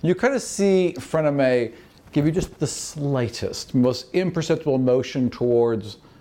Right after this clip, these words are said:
the Queen's Garden, and that's her typical way of telling her that the, that either he, she, or both of them, in this case, both of them, have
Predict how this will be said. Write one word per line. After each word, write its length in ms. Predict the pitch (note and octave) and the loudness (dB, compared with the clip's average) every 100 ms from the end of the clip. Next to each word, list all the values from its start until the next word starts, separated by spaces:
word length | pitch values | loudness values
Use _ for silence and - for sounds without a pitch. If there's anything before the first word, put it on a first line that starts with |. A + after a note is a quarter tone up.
| - | -10
the 80 | B2+ | -8
Queen's 360 | - C3+ B2+ G#2 | -2 0 0 0
Garden, 440 | A#2 G#2+ B2 E3+ | 0 0 -2 -4
and 100 | D#3+ | -2
that's 180 | E3+ - | -2 -2
her 100 | E3 | -6
typical 560 | - D#3+ D#3 - C#3+ | -4 -4 -4 -2 0
way 220 | B2+ B2+ A#2 | 2 2 0
of 180 | G2+ | -2
telling 380 | - B2 B2 A2+ | -2 0 0 -2
her 220 | - A2+ G#2+ | -2 -2 0
that 280 | G#2 G2 - - - - | 0 -2 -10 -20 -10 -4
the, 80 | A#2+ - | -4 -2
that 300 | A#2+ G#2+ - | -2 -2 -2
either 200 | C3 A2+ | 0 0
he, 440 | - F3 E3+ D#3+ D#3+ - - | -2 0 2 2 0 -4 -6
she, 360 | B2 - E3+ D#3 | -4 -2 2 2
or 140 | A#2+ | 0
both 300 | G2+ C#3+ C3+ | -2 0 0
of 120 | A#2 F2 | -4 -6
them, 280 | D#2 F#2 - - - | -8 -8 -12 -12 -4
in 80 | A2+ | -2
this 120 | G#2 | -2
case, 200 | A2+ G2 | -2 -4
both 400 | - D#3 D#3 - | 0 2 2 0
of 80 | F#2+ | -6
them, 200 | F2+ E2+ | -6 -6
have 460 | C3 A2+ G#2 G#2+ | -4 -4 -4 -8